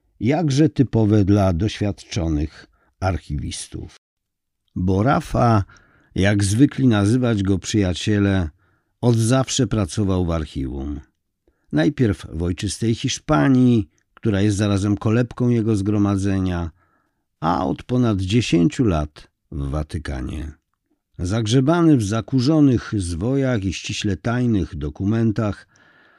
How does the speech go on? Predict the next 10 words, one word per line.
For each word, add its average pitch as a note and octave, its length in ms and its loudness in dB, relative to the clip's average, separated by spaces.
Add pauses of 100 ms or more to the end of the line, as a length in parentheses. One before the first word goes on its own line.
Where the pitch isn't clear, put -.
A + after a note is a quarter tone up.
(140)
zakonnik D#3+ 680 2
spędza D3+ 420 4
całe C#3+ 360 0
dnie B2 320 2
w - 80 -6
podziemiach. C2+ 880 -8 (260)
Niemal D#3 480 0 (120)
przy - 220 -2
blasku C#3 520 -2
świecy, F#2+ 760 -4